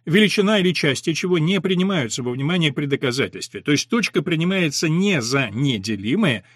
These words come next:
а за неразделенное. Точно так же и под мгновением следует понимать не нечто неделимое, а неразделенный элемент времени. Подобно тому, как мы сравниваем точку с точкой,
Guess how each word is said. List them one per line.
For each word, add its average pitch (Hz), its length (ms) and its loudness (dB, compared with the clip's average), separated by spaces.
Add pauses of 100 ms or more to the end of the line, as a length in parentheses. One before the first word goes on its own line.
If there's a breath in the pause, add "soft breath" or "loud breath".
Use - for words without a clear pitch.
(200 soft breath)
а 151 200 2
за 156 320 2
неразделенное. 123 1160 0 (720 soft breath)
Точно 220 360 4
так 208 280 4
же 190 180 4
и 185 120 0
под 180 200 0
мгновением 180 640 2
следует 147 400 0
понимать 151 400 -2
не 151 100 0
нечто 170 380 -2
неделимое, 113 640 -4 (220 soft breath)
а 208 100 2
неразделенный 196 680 2
элемент 143 360 -2
времени. 98 400 -10 (880)
Подобно 220 380 4
тому, 220 260 6
как 180 180 2
мы 190 180 2
сравниваем 147 560 2
точку 151 300 -2
с - 100 -4
точкой, 123 400 0